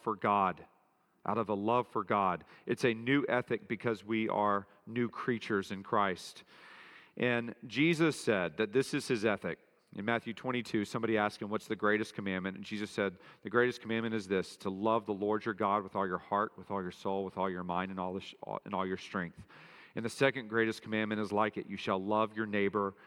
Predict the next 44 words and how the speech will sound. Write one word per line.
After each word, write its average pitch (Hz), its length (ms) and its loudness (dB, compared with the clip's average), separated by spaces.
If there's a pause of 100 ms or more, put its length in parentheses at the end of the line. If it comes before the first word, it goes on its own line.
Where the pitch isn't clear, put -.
(120)
as 95 300 -2
yourself." 85 500 -4
And 98 80 -6
what 113 140 2
he 120 100 -4
was 113 180 0
summarizing 107 760 0 (420)
was 107 160 0
the 101 100 -4
Ten 113 240 -4
Commandments. 113 680 -4 (400)
First 113 260 2
four 113 200 2
commandments, 107 680 -4 (380)
love 98 240 -2
God. 113 500 4 (920)
Last 101 320 2
six - 260 -2
commandments, 101 720 -2 (560)
love 98 240 0
of 90 120 -2
neighbor. 90 440 -2 (640)
Jesus 98 400 -4
is 104 80 -6
summarizing 107 640 0
that. 76 240 -6
And 101 120 -4
of 110 120 -6
course, - 540 0
when 107 100 -4
you 113 120 -2
read 123 260 0
the 110 80 -2
Sermon 120 340 0
on 117 120 2
the 110 60 -2
Mount, 117 320 2
you 107 80 -6
see 113 300 0
how 110 180 4
he 113 140 0
ups 117 260 0
the 113 240 2
ante. 117 320 -2